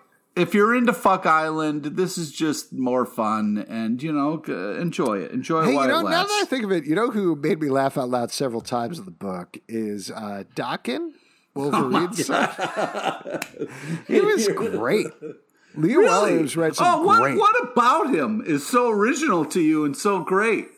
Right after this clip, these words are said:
Speaker 2: Oh my gosh, the way that he's sexually aggressive across the board and everybody
Speaker 1: Ah.
Speaker 2: hates it.
Speaker 1: Oh, just
Speaker 2: Funny
Speaker 1: great.
Speaker 2: bit.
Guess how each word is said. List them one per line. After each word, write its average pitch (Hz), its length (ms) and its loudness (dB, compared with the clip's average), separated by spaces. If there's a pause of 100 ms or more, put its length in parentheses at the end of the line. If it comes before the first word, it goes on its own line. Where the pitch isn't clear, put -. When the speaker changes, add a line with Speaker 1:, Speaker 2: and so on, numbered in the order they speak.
Speaker 2:
Oh 247 180 4
my 170 140 0
gosh, 143 380 0
the 175 100 -2
way 196 200 2
that 220 180 0
he's 151 360 -2 (100)
sexually 233 520 0
aggressive 139 500 0
across 135 380 0
the 147 120 -2
board 127 440 2
and 123 120 -4
everybody 147 400 4
Speaker 1:
Ah. 139 360 0
Speaker 2:
hates 165 400 0
it. 349 200 2 (600)
Speaker 1:
Oh, 156 640 2
just 139 160 -2
Speaker 2:
Funny 202 200 4
Speaker 1:
great. 139 80 0
Speaker 2:
bit. - 280 -2